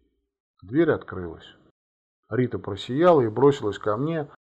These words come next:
заключив меня в объятия и целуя мое лицо. «Эй, красавчик», — сказала она, — «заходи». Я вернул ей краткое объятие для проформы и освободился. «Я не могу остаться надолго». Она засияла ярче.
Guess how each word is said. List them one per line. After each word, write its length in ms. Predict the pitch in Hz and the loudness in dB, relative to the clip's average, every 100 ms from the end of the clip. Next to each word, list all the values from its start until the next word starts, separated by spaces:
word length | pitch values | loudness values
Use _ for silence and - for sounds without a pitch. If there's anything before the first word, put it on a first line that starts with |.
| _ | _
заключив 560 | - 104 139 143 196 147 | -12 -6 -4 -2 -2 -2
меня 260 | 113 127 135 | -4 -2 0
в 80 | |
объятия 560 | 107 95 101 139 147 113 | 0 -4 0 2 4 0
и 60 | 95 | -10
целуя 400 | - 104 123 104 | -8 -2 -2 -2
мое 280 | 95 98 | -4 -4
лицо. 520 | 95 92 - 92 87 - _ _ _ _ _ _ _ _ 98 | -6 -8 -10 -12 -12 -16 _ _ _ _ _ _ _ _ -4
«Эй, 160 | 123 | -2
красавчик», — 680 | 123 117 104 127 147 143 113 | 0 -4 -2 2 2 2 -8
сказала 540 | - 117 110 110 107 110 | -10 -8 -4 -2 -2 -2
она, — 180 | 101 | -4
«заходи». 640 | 90 98 - 123 110 143 107 - _ _ _ _ _ _ _ _ _ _ _ | -8 -8 -4 -4 -2 -4 -6 -10 _ _ _ _ _ _ _ _ _ _ _
Я 240 | 117 202 | 4 6
вернул 380 | 160 147 156 147 | 8 8 6 4
ей 140 | 123 | 4
краткое 460 | 107 127 127 - 107 | 2 4 4 4 -2
объятие 460 | 107 113 110 101 92 | -2 0 0 0 -8
для 160 | 95 | -8
проформы 600 | 95 104 - 175 165 120 | -4 -4 0 2 2 2
и 20 | 110 | -2
освободился. 880 | 107 107 107 101 101 92 - 85 - _ _ _ _ _ _ - | -4 -6 -4 -6 -6 -10 -10 -18 -20 _ _ _ _ _ _ -20
«Я 240 | 90 135 | -2 2
не 80 | 147 | 4
могу 340 | 156 175 175 | 4 4 4
остаться 480 | 120 - 98 95 101 | 4 2 -6 -6 -10
надолго». 560 | 107 113 120 98 85 80 _ _ _ _ _ _ | -8 -6 -4 -4 -8 -16 _ _ _ _ _ _
Она 260 | 101 110 | -8 -6
засияла 540 | 101 98 - 110 107 98 | -8 -10 -8 -6 -4 -6
ярче. 560 | 98 104 90 - - | -6 -6 -8 -10 -20